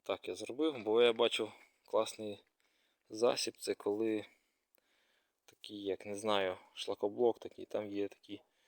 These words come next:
щілини. І ото в щілини з шлакоблоку вставляються оці дошки.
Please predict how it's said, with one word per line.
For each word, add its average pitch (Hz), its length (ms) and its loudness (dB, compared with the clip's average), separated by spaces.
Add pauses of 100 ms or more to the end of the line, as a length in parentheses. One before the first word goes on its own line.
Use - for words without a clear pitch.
(540)
щілини. 104 680 2
І 95 40 -12
ото 98 200 -4
в - 80 -4
щілини 120 500 0
з - 20 -4
шлакоблоку 110 640 0
вставляються 101 680 -2
оці - 200 -12
дошки. 113 400 -8